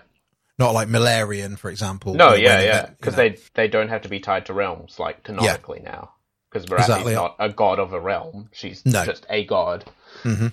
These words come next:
Speaker 2: Yeah.
Speaker 1: Yeah, I think, I think
Speaker 2: I'm
Speaker 1: we'll
Speaker 2: into
Speaker 1: see a new
Speaker 2: that.
Speaker 1: god. Um, I th-, you know, I know it's something we touched upon earlier. I think we may see a new forty K faction, uh, at some point, 'cause I think
Speaker 2: That would be
Speaker 1: that,
Speaker 2: nice.
Speaker 1: yeah, I think,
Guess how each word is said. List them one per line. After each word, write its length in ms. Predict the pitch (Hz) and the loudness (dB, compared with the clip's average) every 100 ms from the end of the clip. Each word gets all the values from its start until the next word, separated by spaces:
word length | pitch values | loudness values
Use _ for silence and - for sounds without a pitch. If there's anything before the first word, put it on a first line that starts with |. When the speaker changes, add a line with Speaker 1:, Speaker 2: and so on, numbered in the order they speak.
| - _ | -8 _
Speaker 2:
Yeah. 100 | 127 | 4
Speaker 1:
Yeah, 100 | 120 - - | 4 4 -4
I 60 | 107 | -2
think, 180 | 120 - _ | -2 -4 _
I 60 | 104 | -2
think 60 | |
Speaker 2:
I'm 60 | 113 | 0
Speaker 1:
we'll 20 | |
Speaker 2:
into 100 | 117 | 2
Speaker 1:
see 80 | 123 | 2
a 120 | 107 | 2
new 60 | 107 | 2
Speaker 2:
that. 180 | 98 _ | -2 _
Speaker 1:
god. 240 | 113 107 - _ _ _ _ - | -4 -4 -8 _ _ _ _ -2
Um, 300 | 110 117 117 - - | 0 2 -2 -8 -2
I 80 | 220 | 0
th-, 280 | - - - | 0 -4 0
you 80 | 165 | 2
know, 120 | 120 | 4
I 80 | 131 | 4
know 80 | 151 | 2
it's 100 | - | 0
something 180 | 135 | -2
we 60 | 120 | -2
touched 280 | - 113 - | -2 -2 -2
upon 180 | 120 113 | -2 0
earlier. 260 | 120 127 | 2 0
I 100 | 117 | -2
think 240 | 117 147 143 | -2 -4 -4
we 120 | 117 | -4
may 400 | 113 110 113 120 | 0 2 2 0
see 300 | 123 - 127 | -2 0 0
a 60 | 127 | 0
new 180 | 127 123 | 0 -2
forty 260 | - 120 | -2 -4
K 200 | - 120 | 0 -2
faction, 520 | - 123 - - 127 - _ - | 0 -4 -4 -4 -4 -6 _ -4
uh, 160 | 110 117 | -2 -2
at 100 | 117 | -2
some 200 | - 117 | 0 0
point, 240 | 117 123 | 0 -2
'cause 80 | 104 | 0
I 80 | 107 | -2
think 220 | - 123 120 | 0 2 2
Speaker 2:
That 160 | 277 | 2
would 140 | 175 104 | 0 -2
be 160 | 90 | -6
Speaker 1:
that, 80 | 82 | -4
Speaker 2:
nice. 400 | 85 82 - - | -4 -4 -10 -10
Speaker 1:
yeah, 140 | 82 65 - - | -8 -8 -10 -4
I 100 | 117 | -2
think, 380 | - 147 139 | 0 0 0